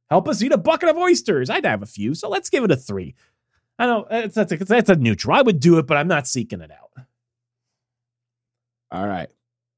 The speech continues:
Speaker 2: So based on your answers and what you know of this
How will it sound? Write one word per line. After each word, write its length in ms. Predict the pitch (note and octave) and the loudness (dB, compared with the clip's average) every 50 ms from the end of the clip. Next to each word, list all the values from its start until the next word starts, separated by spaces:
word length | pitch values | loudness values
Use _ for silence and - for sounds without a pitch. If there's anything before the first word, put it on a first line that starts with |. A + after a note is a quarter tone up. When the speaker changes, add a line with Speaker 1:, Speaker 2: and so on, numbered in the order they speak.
| _ _ _ _ _ _ _ _ _ | _ _ _ _ _ _ _ _ _
Speaker 2:
So 320 | - - F3+ E3 D#3+ D3+ | 0 4 6 6 6 4
based 640 | C#3+ B2 A#2 F3 G#3 B3 C#4+ B3+ - - - - _ - | 2 0 2 4 4 4 2 0 -4 -8 -10 -12 _ 0
on 520 | F#3 F#3+ F#3 F#3 F3+ F3 F3 E3+ D#3+ - _ _ _ - | 2 2 2 2 0 0 -2 -2 -6 -6 _ _ _ -6
your 440 | C#3+ C3+ C#3+ D3 D#3+ D#3 D#3 D3 - | 0 4 6 6 6 6 4 2 0
answers 640 | C#3 C#3 C#3 B2+ - - - - - - - - - | 0 0 0 0 -2 -8 -14 -16 -16 -18 -18 -10 -6
and 180 | G#2+ A#2+ B2+ | -6 -2 2
what 180 | D3 D#3+ E3 E3 | 2 0 0 0
you 140 | E3 E3 D#3 | 0 0 0
know 640 | D3 C#3+ C#3+ C#3+ C#3+ D3 D#3 D#3 D#3 E3 E3+ D3+ - | 2 2 2 4 4 4 4 4 4 2 0 -2 -2
of 420 | C3+ C3 C3 C3 A#2+ A2 G#2+ G#2+ A2 | -2 0 0 0 -2 -4 -10 -4 -2
this 720 | B2 A#2+ A#2+ A2+ G#2 - - - - - - - - | 0 0 0 0 -4 -8 -12 -12 -12 -12 -14 -16 -18